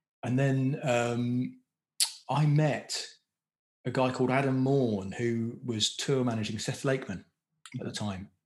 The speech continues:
Speaker 1: Um, and Adam, I've known Adam ever since, actually. He's a, he's a great guy, tours ma-, tour manages a lot of, um, great bands over the years, um, still does. Um, and Adam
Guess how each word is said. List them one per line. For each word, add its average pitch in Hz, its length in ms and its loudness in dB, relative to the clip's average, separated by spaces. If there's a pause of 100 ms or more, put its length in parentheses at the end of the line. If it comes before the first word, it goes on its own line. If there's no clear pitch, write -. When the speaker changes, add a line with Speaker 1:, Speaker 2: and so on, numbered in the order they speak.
(240)
Speaker 1:
Um, 107 240 -4
and 113 160 -4
Adam, 127 280 -2
I've 120 100 -2
known 131 160 2
Adam 110 280 -2
ever 110 160 -6
since, 110 300 -6
actually. 101 220 -10
He's 101 100 -10
a, 104 40 -12 (140)
he's 110 100 -10
a 107 40 -8
great 107 260 -10
guy, 98 300 -10 (120)
tours 107 280 -8
ma-, 104 160 -4
tour - 140 -8
manages 101 340 -8
a 101 40 -6
lot 101 180 -6
of, 98 140 -10
um, 98 280 -8 (880)
great 110 200 -4
bands 104 300 -2
over 95 100 -8
the 98 80 -8
years, 98 360 -8 (100)
um, 101 480 -6 (140)
still 110 180 -6
does. 104 320 -6 (640)
Um, 113 500 0 (220)
and 127 80 0
Adam 123 420 0